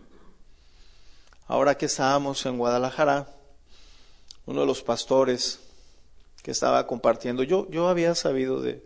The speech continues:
del caso de él así, tal vez no manera puntual, pero sí como él, Dios había tratado con este pastor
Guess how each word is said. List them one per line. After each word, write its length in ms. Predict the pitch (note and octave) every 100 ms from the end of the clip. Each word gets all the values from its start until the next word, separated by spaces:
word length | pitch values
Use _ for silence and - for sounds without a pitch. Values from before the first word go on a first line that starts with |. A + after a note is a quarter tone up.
| -
del 180 | A2+ A2+
caso 420 | C3 C#3 - C3
de 120 | A#2
él 160 | A#2 A#2+
así, 400 | A2+ - B2 C3 - - - - - - - - - A#2 A2+ - -
tal 160 | - F3+
vez 120 | G3+
no 120 | G#3
manera 440 | G#3 F#3+ E3 E3+ E3+
puntual, 520 | D3 C3 C#3+ C#3+ D3
pero 240 | C#3 C3+
sí 220 | B2+ - D#3+
como 380 | - F3 E3+
él, 200 | E3 F3 E3+ - - - - - - - - - - - - -
Dios 280 | C3+ E3
había 280 | F3 F3 -
tratado 500 | - D3+ D3 C3+ C3
con 160 | B2+ B2
este 200 | A#2+ -
pastor 600 | - A2 - A#2 A#2 -